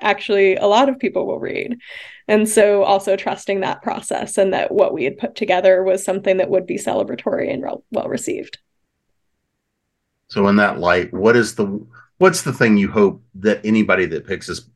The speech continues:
Speaker 2: book up is gonna take away from it? I mean, what's, what's the big thing for you,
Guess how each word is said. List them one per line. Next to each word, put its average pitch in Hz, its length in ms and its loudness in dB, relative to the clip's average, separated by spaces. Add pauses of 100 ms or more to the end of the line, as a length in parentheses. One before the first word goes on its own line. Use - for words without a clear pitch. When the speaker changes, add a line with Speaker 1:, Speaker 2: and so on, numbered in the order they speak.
(160)
Speaker 2:
book 85 200 -2
up 76 300 2
is 80 140 -4
gonna 78 200 0
take 73 220 -4
away 71 240 -2
from - 240 -12
it? - 60 -20 (240)
I 76 40 -12
mean, 73 400 -10 (1120)
what's, - 340 0
what's 131 260 0
the 117 120 2
big 98 240 0
thing 87 220 -4
for 82 140 -6
you, 71 280 -8